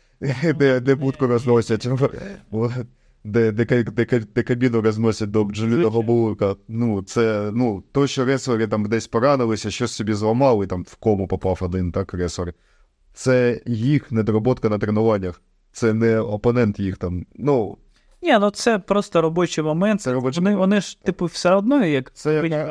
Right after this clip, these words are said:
Speaker 1: акробат, який
Speaker 2: Так.
Speaker 1: зірветься
Speaker 2: Так,
Speaker 1: з,
Speaker 2: так, так.
Speaker 1: з піраміди.
Speaker 2: Бо вони,
Speaker 1: Це
Speaker 2: типу, як, як каскадери.
Speaker 1: Так,
Speaker 2: Вони от
Speaker 1: от,
Speaker 2: виконують
Speaker 1: от,
Speaker 2: трюки,
Speaker 1: так.
Speaker 2: які.
Speaker 1: Так.
Speaker 2: І які там,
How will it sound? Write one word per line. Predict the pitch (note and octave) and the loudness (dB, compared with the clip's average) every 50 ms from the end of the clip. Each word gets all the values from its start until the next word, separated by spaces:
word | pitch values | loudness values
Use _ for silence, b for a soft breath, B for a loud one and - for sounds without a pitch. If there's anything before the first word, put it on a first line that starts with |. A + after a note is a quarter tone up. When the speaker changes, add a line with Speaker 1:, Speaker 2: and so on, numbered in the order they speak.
| C3+ | -2
Speaker 1:
акробат, | C#3+ C3 C3+ C3 C#3 C#3 E3+ E3 E3 | -2 0 0 0 2 2 2 2 2
який | C#3+ C3 - - F3+ | 0 -2 0 2 2
Speaker 2:
Так. | C#3 C3 B2+ A#2+ B2 | 2 2 0 0 -2
Speaker 1:
зірветься | B2+ B2+ B2+ B2+ C#3 C#3+ C#3+ A2 - - B2 A2 A2 G#2+ G#2 | -2 0 0 2 2 2 0 -2 -2 -2 0 2 2 2 2
Speaker 2:
Так, | G2+ E3+ E3 D#3+ D#3 C#3 G2 | 2 0 0 0 0 -2 -6
Speaker 1:
з, | - | -2
Speaker 2:
так, | - E3+ D#3+ D3+ D3 - | 0 2 2 2 0 -2
так. | - - D3+ D3 C#3 - - | -2 0 0 0 0 -2 -8
Speaker 1:
з | - - | -16 -14
піраміди. | - A#2 G#2+ G#2+ G#2 G2+ G2 F#2+ F#2+ F2+ - | -12 -10 -10 -8 -10 -10 -12 -14 -12 -4 -2
Speaker 2:
Бо | D#3+ D#3+ | 0 2
вони, | D#3+ F3 G3 A3 C4+ D#4 F4 | 2 2 4 4 4 4 2
Speaker 1:
Це | - | 0
Speaker 2:
типу, | G#3+ - - A3 - A3 G3 - | -2 -2 -2 0 0 0 -2 0
як, | F#3+ E3+ - F3+ | -2 -4 0 -2
як | F#3+ F#3 - | -2 -2 0
каскадери. | - F#3+ E3 - - - F3+ D#3+ D3+ C#3 B2+ A#2+ B2 - - _ _ | -2 -2 -2 0 0 -2 0 0 0 -2 -2 -4 -6 -8 -12 _ _
Speaker 1:
Так, | - A#2 A2 G3+ | -2 0 2 2
Speaker 2:
Вони | A#3 G#3+ F#3 | 2 2 2
от | D3+ C3+ | 2 0
Speaker 1:
от, | A#2+ F3 | 0 0
Speaker 2:
виконують | F#3 F3+ - A3 G#3+ F#3+ F3+ E3+ C3 | 0 2 2 2 4 4 2 0 -2
Speaker 1:
от, | - - | -2 -2
Speaker 2:
трюки, | E3 E3+ D#3+ D3 G2+ G#2 C#3 A#2+ | 0 0 2 0 0 -2 -2 -2
Speaker 1:
так. | G#2 G2 - _ _ _ _ _ _ _ _ | -2 -4 -6 _ _ _ _ _ _ _ _
Speaker 2:
які. | D3+ D3 - - C#3+ C3+ C3+ - _ _ _ _ | -4 -4 -2 -2 -2 -4 -4 -4 _ _ _ _
Speaker 1:
Так. | - G#2+ G2+ F#2 G2 - _ _ - | -4 -4 -4 -4 -6 -10 _ _ -4
Speaker 2:
І | - D3+ | 0 0
які | E3 E3+ E3+ - - B3+ B3+ A3+ E3+ | 2 2 0 0 2 2 4 4 2
там, | C3+ - D3 C#3 C#3 C3+ C3 C3 B2+ | 2 0 0 0 0 -2 -4 -6 -8